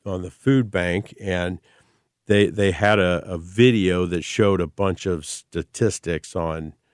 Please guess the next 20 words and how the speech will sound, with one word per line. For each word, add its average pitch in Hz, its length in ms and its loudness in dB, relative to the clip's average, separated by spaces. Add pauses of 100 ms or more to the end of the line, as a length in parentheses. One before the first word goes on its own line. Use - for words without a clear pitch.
(340)
how 98 240 2
many 85 240 2
people 82 640 -2
need, 98 420 0 (160)
you 104 120 0
know, 82 140 -2
food. 123 380 2
And, 87 220 -2 (560)
you 101 100 0
know, 92 160 4
when 92 160 2
you 92 100 0
think - 320 2
about 92 440 2 (760)
how - 280 2
hard 131 400 4
it 98 60 2
would 92 200 -4
be 110 220 4
to, 90 240 -2